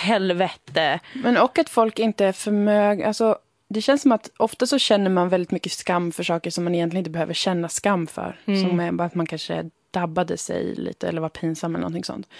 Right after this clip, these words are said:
Speaker 2: Men det man verkligen borde känna skam för, känner man inte skam för. Speciellt inte då politiker.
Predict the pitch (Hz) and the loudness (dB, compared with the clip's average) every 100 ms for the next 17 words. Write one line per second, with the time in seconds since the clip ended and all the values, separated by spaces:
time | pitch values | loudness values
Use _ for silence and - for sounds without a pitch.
0 | - - - 202 202 196 202 175 233 269 | -18 -12 -2 2 4 4 2 2 2 4
1 | 214 165 170 160 160 - 170 165 - 175 | 2 0 0 0 -4 -4 -2 -2 -2 -2
2 | 175 - _ _ - 196 277 220 170 170 | -2 -6 _ _ -4 4 4 4 2 -2
3 | 170 - 165 160 165 180 - - 214 240 | -6 -8 -8 -8 -10 -10 -8 2 2 2
4 | - 240 190 180 170 160 _ - 208 226 | 0 0 2 2 2 0 _ -6 -2 -4
5 | - 214 | -6 -12